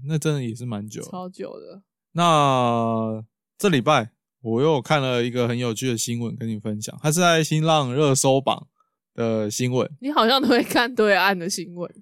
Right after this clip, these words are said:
Speaker 1: 不是，这个真的很蠢，你听我说，这真的很蠢，就很智障。
Speaker 2: 好。
Speaker 1: 这个，这种有差，你的智商只要有三十，你就不会想去干这种事情。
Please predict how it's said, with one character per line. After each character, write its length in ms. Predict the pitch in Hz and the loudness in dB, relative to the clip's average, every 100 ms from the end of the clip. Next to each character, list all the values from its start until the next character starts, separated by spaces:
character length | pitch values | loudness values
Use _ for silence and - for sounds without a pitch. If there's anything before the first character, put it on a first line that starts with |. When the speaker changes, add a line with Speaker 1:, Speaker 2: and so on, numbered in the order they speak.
| _ | _
Speaker 1:
不 80 | - | 0
是， 140 | 226 214 | 2 4
这 120 | 247 | 4
个 60 | 233 | 6
真 280 | 185 202 | 6 6
的 60 | 185 | 6
很 200 | 139 143 | 6 4
蠢， 420 | - - 131 101 107 | 4 4 4 2 -4
你 140 | 120 | -4
听 200 | 127 156 | 2 4
我 180 | 151 113 | 4 2
说， 280 | 120 113 113 | 0 -6 -4
这 160 | 233 | -6
真 220 | 233 254 240 | -4 0 2
的 40 | |
很 220 | 139 127 | 2 2
蠢， 220 | 151 127 | 0 -2
就 120 | 110 185 | -2 0
很 220 | 151 104 | 0 -2
智 240 | - 147 | -4 -4
障。 320 | 117 147 104 - | 0 0 0 -6
Speaker 2:
好。 380 | - 170 180 208 _ _ - | -6 -4 -6 -10 _ _ -8
Speaker 1:
这 140 | 269 | -4
个， 180 | 214 151 165 | -2 -2 -2
这 120 | 240 | -2
种 240 | 190 143 117 | 2 2 2
有 180 | 117 | 0
差， 220 | 113 160 - | 0 -6 -6
你 180 | 139 139 | -6 0
的 100 | 156 | 0
智 220 | - 214 | 0 2
商 200 | 185 185 | 4 4
只 80 | 151 | 4
要 100 | 156 | 4
有 120 | 135 | 4
三 300 | - 156 156 | 4 2 2
十， 320 | 156 - 107 | -2 -6 -10
你 160 | 104 110 | -12 -4
就 120 | 165 | -2
不 120 | 151 | 2
会 100 | 147 | 4
想 140 | 143 113 | 4 0
去 80 | 117 | -2
干 240 | 147 120 | 0 0
这 40 | |
种 140 | 123 110 | 0 -4
事 220 | 127 110 | -6 -10
情。 180 | - | -12